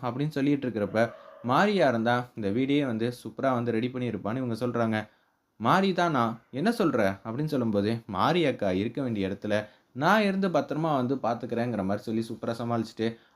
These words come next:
அவங்க ரெடி ஆயிட்டு, அப்படியே எல்லோ கலர் சாரியில அப்படியே மாரி போலயே அப்படியே கீழே இறங்கி வராங்க. இதை பார்த்தோன்னு அப்படியே ஆச்சரியப்படுறாங்க. பார்வதி அம்மாவுக்கு துர்காங்கிற சந்தேகமே இல்ல. Full and full இவங்க மாரிங்கிற மாதிரி தான் அவங்களுக்கும் தோணுது, ஹாசினிக்கும் வந்து தோன்ற மாதிரி காட்டுறாங்க.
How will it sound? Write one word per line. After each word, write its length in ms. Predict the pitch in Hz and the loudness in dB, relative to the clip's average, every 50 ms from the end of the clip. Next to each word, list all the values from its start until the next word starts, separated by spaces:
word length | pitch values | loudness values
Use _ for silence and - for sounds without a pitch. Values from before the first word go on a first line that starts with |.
| _ - | _ -4
அவங்க 240 | 147 170 175 165 147 | -2 0 0 2 2
ரெடி 200 | 143 160 190 202 196 180 | 2 2 2 2 2 2
ஆயிட்டு, 320 | 143 117 98 - - 120 131 131 | 2 2 0 0 -2 -4 -4 -6
அப்படியே 300 | - - 120 117 160 160 | -10 -10 -6 -2 0 2
எல்லோ 180 | 123 120 147 170 | 4 4 4 4
கலர் 260 | 165 151 123 113 113 - | 2 2 -2 -2 -4 -4
சாரியில 440 | - 113 113 123 123 104 98 110 | -4 -2 0 0 2 2 0 0
அப்படியே 260 | 120 120 127 147 147 131 104 | 0 -2 -2 -4 -4 -4 -4
மாரி 300 | 95 - 123 156 180 175 160 151 139 - - _ - | -4 -2 -2 -2 0 0 -2 -2 -4 -6 -10 _ -8
போலயே 440 | - 127 127 131 127 120 104 107 117 - _ _ _ _ _ - | -4 -2 0 2 2 2 2 0 0 -4 _ _ _ _ _ -4
அப்படியே 220 | 175 196 202 196 | 0 0 0 0
கீழே 220 | 202 208 202 185 | 0 0 2 2
இறங்கி 240 | 165 160 165 165 165 | 2 2 2 2 2
வராங்க. 320 | 156 156 156 151 143 127 123 135 147 143 - _ - | 2 4 2 2 2 2 2 2 0 -2 -6 _ -8
இதை 160 | 110 101 143 | -4 -2 0
பார்த்தோன்னு 360 | 151 165 160 151 156 165 160 | 2 2 2 2 2 0 0
அப்படியே 180 | 147 147 160 143 | 0 0 0 2
ஆச்சரியப்படுறாங்க. 720 | 135 131 127 - 147 151 147 127 127 120 110 110 104 104 104 117 120 - _ _ _ _ _ - | 2 0 0 -2 -2 -2 0 0 0 0 0 0 0 0 0 0 -2 -4 _ _ _ _ _ -2
பார்வதி 420 | 175 226 262 254 240 220 185 151 131 | 0 0 2 2 2 0 0 0 0
அம்மாவுக்கு 460 | 131 139 151 151 139 127 - 110 110 113 120 120 _ - | 0 0 0 0 0 0 0 0 -2 -2 -2 -4 _ -8
துர்காங்கிற 640 | 107 107 127 139 165 196 196 196 190 185 175 139 117 113 131 147 143 - - | -6 -4 -4 -2 0 2 2 2 2 2 2 2 2 2 2 0 -2 -8 -12
சந்தேகமே 600 | - 104 98 123 127 151 143 131 120 117 139 143 | -8 -6 -4 -2 0 0 0 0 0 0 0 0
இல்ல. 180 | 131 104 101 104 101 - - _ _ | 0 0 0 0 -2 -4 -6 _ _
Full 220 | _ - 120 139 165 | _ -2 0 2 2
and 160 | 160 147 143 | 2 2 0
full 180 | - 156 151 143 | -2 -2 0 0
இவங்க 260 | 131 110 107 104 107 117 120 - _ _ _ _ - | 0 0 0 0 0 0 -2 -6 _ _ _ _ -8
மாரிங்கிற 480 | 131 147 175 208 220 214 208 190 185 151 120 | -2 0 2 2 2 2 0 0 0 2 2
மாதிரி 220 | 110 107 104 104 | 2 2 2 2
தான் 180 | 113 151 165 - | 2 0 0 0
அவங்களுக்கும் 500 | 110 110 104 107 101 101 101 - 170 165 | 0 0 0 0 0 0 0 0 -2 0
தோணுது, 320 | 170 165 147 131 127 147 180 - | 2 2 4 4 2 2 2 2
ஹாசினிக்கும் 520 | - 156 156 147 - 135 117 113 151 156 | 2 2 2 2 0 -2 -2 -2 0 0
வந்து 160 | 143 139 139 135 | 0 0 -2 -2
தோன்ற 320 | - 143 139 135 127 110 | -2 -2 0 0 0 0
மாதிரி 200 | 98 98 107 131 | 2 2 0 0
காட்டுறாங்க. 420 | 135 143 135 131 127 127 123 120 | 0 0 0 0 0 0 2 2